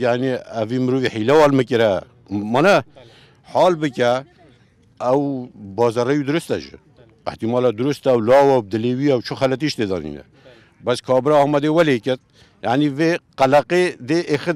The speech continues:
Speaker 1: دلی و نخوشی بوشه کرد.
Speaker 2: بله.
Speaker 1: هو اوه.
Speaker 2: اف کسی وقت کد نه به جهندی که اف کسی بد حسید، نه بد
Speaker 1: بله،
Speaker 2: هوایی.
Speaker 1: بله، چاوا. یعنی اوه انسانه که وکی تک ودانه،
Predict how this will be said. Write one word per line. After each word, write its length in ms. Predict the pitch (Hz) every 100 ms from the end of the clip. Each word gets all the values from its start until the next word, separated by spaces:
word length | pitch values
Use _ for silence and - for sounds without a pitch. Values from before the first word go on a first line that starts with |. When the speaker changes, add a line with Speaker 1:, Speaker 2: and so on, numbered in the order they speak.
| 143
Speaker 1:
دلی 240 | 160 180
و 40 | 175
نخوشی 460 | 165 156 147 156
بوشه 300 | 107 90 -
کرد. 160 | - _ -
Speaker 2:
بله. 180 | - _ _ _ _ _ -
Speaker 1:
هو 140 | 160 160
اوه. 200 | 101 73 53
Speaker 2:
اف 180 | 190 190
کسی 300 | - 196 -
وقت 360 | 220 220 226 -
کد 220 | 220 196 _ - _ -
نه 260 | 190 269 254
به 180 | 170 170
جهندی 420 | 151 165 175 160
که 120 | 170
اف 120 | 165
کسی 320 | - 160 175
بد 200 | 156 156
حسید، 480 | - 156 147 - 151 139
نه 140 | 160
بد 120 | 139
Speaker 1:
بله، 80 | 127
Speaker 2:
هوایی. 280 | 139 135 139
Speaker 1:
بله، 80 | 151
چاوا. 500 | 170 190 131 76 67 _ _ _ _ 95
یعنی 280 | 98 113
اوه 420 | 120 123 139 135 123 _ _ -
انسانه 520 | 107 - 139 135 123
که 360 | 117 123 120 110 _ _ _ _ -
وکی 320 | 113 127 131
تک 280 | 123 135 117 113
ودانه، 840 | 123 110 151 143 110 104 101